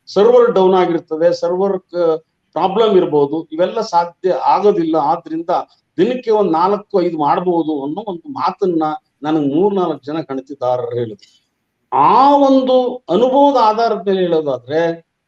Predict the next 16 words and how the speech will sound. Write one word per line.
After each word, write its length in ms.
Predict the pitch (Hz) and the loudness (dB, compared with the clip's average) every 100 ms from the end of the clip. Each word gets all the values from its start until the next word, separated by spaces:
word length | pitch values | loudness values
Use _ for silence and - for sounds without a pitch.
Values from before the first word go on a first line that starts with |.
| _ 160 | _ -10
ಇದು 480 | 180 - 170 165 170 | -6 -2 0 0 -2
ಹದಿನೈದು 720 | 156 156 160 214 220 - 131 | -4 -4 -4 -2 -2 -6 -6
ದಿನದಲ್ಲಿ 760 | 143 135 127 139 165 165 165 _ _ - | -4 -2 -2 0 0 -2 -6 _ _ -6
ಏಳು 420 | 131 185 240 240 | 2 4 4 0
ಕೋಟಿ 340 | 202 196 190 147 | 0 0 0 -6
ಜನನ 420 | 131 135 170 143 151 151 - _ 117 | -8 -6 -6 -4 -6 -8 -12 _ -6
ಒಂದು 300 | 160 233 220 | -6 -4 -2
ಲಕ್ಷದ 400 | 190 180 175 151 | -4 -4 -8 -6
ಎಪ್ಪತ್ತೈದು 720 | 147 - 185 - 170 151 143 | -6 -6 -6 -6 -4 -4 -4
ಸಾವಿರ 400 | 123 135 131 123 | -6 -2 -2 -2
ಗಣತಿದಾರರು 960 | 120 131 143 156 131 127 117 117 127 127 _ - | -4 -8 -10 -6 -2 0 -2 -4 -8 -8 _ -6
ಮುಟ್ಟೋದು 600 | 165 175 156 127 131 143 143 _ _ 120 | -6 -2 0 0 0 -4 -6 _ _ -8
ಮಹಾನ್ 460 | 104 127 139 139 | -4 -2 -2 -4
ಕಷ್ಟ 300 | 110 - - | -8 -8 -4
ಅಂತ 320 | 135 113 113 | -4 -4 -8
ನನ್ಗನ್ಸುತ್ತೆ. 720 | 180 170 117 104 - - - | -6 -6 -6 -14 -20 -20 -20